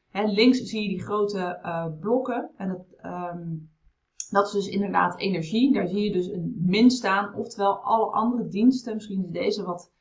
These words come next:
nee, deze is niet helder. Eh, alle andere diensten, ofwel, eh, alles wat je afneemt, eh, in de supermarkt of iets dergelijks, die staan allemaal nog in de plus. Oftewel, dat is nog steeds,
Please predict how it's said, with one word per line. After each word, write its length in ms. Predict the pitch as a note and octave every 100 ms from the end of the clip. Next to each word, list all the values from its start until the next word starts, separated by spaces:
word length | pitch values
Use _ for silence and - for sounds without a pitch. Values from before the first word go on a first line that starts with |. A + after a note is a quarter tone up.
| _ _
nee, 240 | F3+ F3 F3
deze 180 | F3+
is 100 | -
niet 140 | F3 -
helder. 400 | - - - - _ _ _
Eh, 640 | E3+ F3+ F3+ F3 F3 -
alle 180 | G#3+ A3+
andere 340 | A#3+ C4 G3+
diensten, 560 | F3 A#3+ C4 - G#3+ -
ofwel, 580 | G#3+ G3 G3 G3+ G3+ _ _ _
eh, 500 | F#3+ F#3+ F#3 F#3+ -
alles 160 | G#3+
wat 140 | G#3+ A#3
je 80 | C4+
afneemt, 760 | G#3+ A3 G#3 G#3 G#3 G#3+ -
eh, 320 | G3 F#3+ F#3+ -
in 100 | A#3+
de 80 |
supermarkt 720 | B3+ C4+ C4 A3 G3+ F#3+ F#3+
of 60 | G3+
iets 100 | G3+
dergelijks, 480 | F#3+ F#3 G3+ G3 -
die 140 | G#3+
staan 300 | B3 A#3+ A3
allemaal 400 | - A3+ A#3+ A3
nog 200 | G3+ -
in 100 | G#3
de 80 | F#3
plus. 420 | - G#3+ D#3 -
Oftewel, 640 | G3+ G3+ F#3+ F#3 G3 - -
dat 340 | - F#3 F#3 -
is 140 | G3+
nog 100 | F#3
steeds, 460 | - F#3+ G3+ -